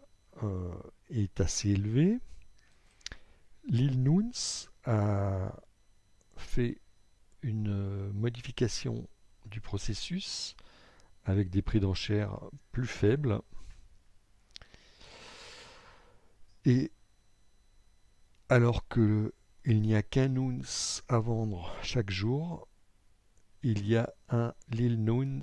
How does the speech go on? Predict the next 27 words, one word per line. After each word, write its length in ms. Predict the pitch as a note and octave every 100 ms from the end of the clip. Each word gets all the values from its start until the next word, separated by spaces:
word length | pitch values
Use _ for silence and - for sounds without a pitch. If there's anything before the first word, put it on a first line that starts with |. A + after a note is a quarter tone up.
| - - -
à 140 | G#2
vendre 460 | G2+ A2+ B2+ C3 - - -
toutes 260 | D#3 -
les 100 | B2
quinze 260 | - B2 A#2+
minutes. 560 | A#2+ B2 - - - - - - _ _ - - - - - - - _ - - - - - -
Donc, 200 | G#2+ G2 - -
euh, 500 | G2+ G2 G2 G#2 G#2
le 300 | G2+ F2+ G2
trésor 640 | - - G#2 F#2+ G#2 G#2 -
se 160 | -
remplit 500 | G2+ F#2 F#2+ G2 G#2 G#2
plus 200 | - A#2
lentement, 600 | G#2 - G#2+ B2 D#3+ E3+ - - - - - - - - - - - _ - _ D4
euh, 180 | F#2+ F#2+
au 120 | F#2+
niveau 240 | F#2+ F#2 F#2
quantité, 560 | G2+ - - - B2
mais 120 | B2
plus 220 | F#2+ - G#2+
rapidement 520 | G2 G#2+ G#2 G#2+ B2
au 80 | A2
niveau 260 | F#2 G2
nombre 400 | G2 A#2+ A#2+ G2+
de 360 | F#2 G2+ G2+ -
Lil 320 | G2+ F#2+ G#2 G#2
Noons. 600 | A#2 A2+ - - -